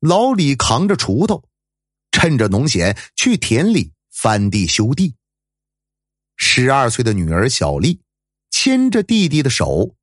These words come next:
在父亲后面玩耍欢笑。自妻子病故以后，老李靠着这片田将儿女抚养长大。在他眼里，两个孩子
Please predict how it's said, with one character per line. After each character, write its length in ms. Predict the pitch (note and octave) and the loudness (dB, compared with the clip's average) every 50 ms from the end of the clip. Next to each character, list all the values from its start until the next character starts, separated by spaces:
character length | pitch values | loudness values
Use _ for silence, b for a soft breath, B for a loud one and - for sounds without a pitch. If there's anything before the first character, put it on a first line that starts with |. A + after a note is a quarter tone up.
| _ - | _ -6
在 240 | - B2+ A2 G2+ | -2 0 0 0
父 260 | G2 - - C3 G#2 F#2 | 0 0 0 0 0 0
亲 140 | - F#2+ | 0 0
后 200 | F2+ - D#3 A#2 | 0 0 0 0
面 280 | F2+ F#2 D#2 C#2 C2+ - _ _ | 0 -2 -4 -4 -8 -12 _ _
玩 380 | - F2+ F#2 G2+ G#2+ A#2+ D3 D#3+ | -2 0 0 2 2 2 0 0
耍 280 | - - D#2 C#2 C#2+ - | 0 0 -2 -2 -4 -4
欢 280 | - G#2+ A#2+ D#3+ F3+ | -2 0 0 2 2
笑。 220 | F3+ - D3 - - _ _ _ _ _ _ _ _ _ _ _ _ _ _ _ _ _ _ _ _ _ _ _ _ _ _ _ - | 0 0 -2 -4 -8 _ _ _ _ _ _ _ _ _ _ _ _ _ _ _ _ _ _ _ _ _ _ _ _ _ _ _ -6
自 180 | - A#2+ G#2+ | -2 -2 -2
妻 220 | - - - B2+ A#2+ | 0 0 0 0 0
子 260 | A2+ - - - - _ _ _ _ | -2 -6 -8 -12 -14 _ _ _ _
病 240 | - C3+ A2 F#2+ F#2 | 0 0 0 0 0
故 220 | - F#2+ F2+ D#2 | 0 -2 -2 -2
以 120 | C2+ C2+ | -4 -4
后， 300 | D2+ - - B2 A#2+ - _ _ _ _ _ _ _ _ _ _ _ _ _ _ | -4 -2 -2 -2 -4 -6 _ _ _ _ _ _ _ _ _ _ _ _ _ _
老 300 | - C#3+ E3 G3+ B3 C4+ | 0 0 2 2 2 2
李 200 | B3 F#3 D3 D#3 | 2 2 0 0
靠 300 | C#3+ - - - G3 E3+ | -2 -2 -2 0 0 0
着 100 | C#3+ D3 | 0 0
这 160 | C3 E3+ D3+ C3 | 0 0 0 0
片 180 | B2+ C3 A#2 | 0 0 -2
田 380 | A2 - F#2+ F2+ G#2 C3+ - - _ _ _ _ _ | -2 -2 0 0 0 -2 -2 -6 _ _ _ _ _
将 280 | - - C3+ C3 C3+ - | -2 0 0 0 -2 -2
儿 260 | - - G#2 C3 F#3+ | -2 0 0 2 2
女 220 | G3 F#3+ F#2 - - _ _ _ | 0 0 -2 -4 -8 _ _ _
抚 340 | - - - F2+ E2+ F2+ G2 | -12 -6 -4 -2 0 0 0
养 200 | F#2 F2+ F#2 F#2+ | 0 0 0 0
长 220 | F#2 - - B1+ | 0 -2 -4 -2
大。 280 | C#2+ - A2 A#2 - - _ _ _ _ _ _ _ _ _ _ _ _ _ _ _ _ _ _ _ _ _ _ | -2 -2 -2 -2 -2 -8 _ _ _ _ _ _ _ _ _ _ _ _ _ _ _ _ _ _ _ _ _ _
在 240 | - - B2+ A#2 G#2+ | -4 -2 0 0 0
他 240 | G#2+ - G#2+ G#2+ A#2 | 0 0 0 0 0
眼 220 | A2+ F2 D2+ C#2 C2 | 0 -2 -6 -8 -10
里， 80 | - - _ _ _ _ _ _ _ _ _ _ | -12 -16 _ _ _ _ _ _ _ _ _ _
两 300 | - C3 E3 D#3 D3 D#3+ | 0 2 2 2 2 0
个 100 | E3+ F#3+ | 0 -2
孩 320 | - - A2+ A2+ C#3+ F#3+ G#3 | 0 0 2 2 2 0 0
子 220 | - B2+ F#2+ | -2 -4 -6